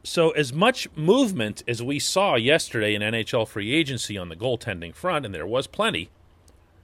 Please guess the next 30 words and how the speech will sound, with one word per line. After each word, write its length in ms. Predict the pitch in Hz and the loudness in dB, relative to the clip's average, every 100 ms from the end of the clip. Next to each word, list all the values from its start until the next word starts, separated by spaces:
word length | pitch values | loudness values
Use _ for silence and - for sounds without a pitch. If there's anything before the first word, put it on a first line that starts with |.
| _ _ _ _ _ _ _ _ _ - | _ _ _ _ _ _ _ _ _ 0
there's 240 | 151 175 | 2 2
still 340 | - - 180 170 | 0 -2 0 2
a 160 | 120 | 0
lot 420 | 90 90 113 156 | -2 -2 2 2
more 180 | 151 156 | 4 4
to 80 | 147 | 4
come. 320 | - 143 82 - _ _ _ _ _ _ _ _ _ | 2 0 0 -6 _ _ _ _ _ _ _ _ _
And 200 | - 120 | -4 -2
the 80 | 120 | -2
Sabres 680 | - 175 175 147 127 120 - - _ _ _ _ _ | 0 2 2 2 0 -2 -6 -10 _ _ _ _ _
unquestionably 1300 | 240 220 139 - - - 254 - - 123 95 73 71 _ _ | 0 0 -2 -10 -12 -2 0 0 -4 -6 -4 -8 -10 _ _
are 100 | 123 | -4
going 240 | 123 156 139 | -2 -2 -4
to 80 | |
be 140 | 120 117 | -6 -8
involved 420 | 107 170 185 156 | -2 2 2 2
in 120 | 113 | -2
that 200 | 104 98 - | -2 -4 -4
unless 400 | 123 139 233 - | -4 0 0 2
they 180 | 220 202 | 0 0
do 180 | 196 | -2
something 540 | 202 - 165 156 156 131 | -6 -6 -8 -10 -10 -10
that 160 | 117 | -12
would 180 | - 120 | -12 -14
be 220 | - 120 107 | -14 -16 -16
even 460 | 147 190 156 156 127 - | -12 -10 -8 -10 -12 -16
beyond 720 | - 143 139 - 113 123 127 117 | -16 -14 -12 -12 -10 -8 -6 -6
the 280 | 113 110 | -4 -4
Buffalo 600 | 117 117 123 127 113 107 | 0 0 0 0 2 2
pale 520 | 107 - 120 104 80 | 0 -6 -8 -8 -10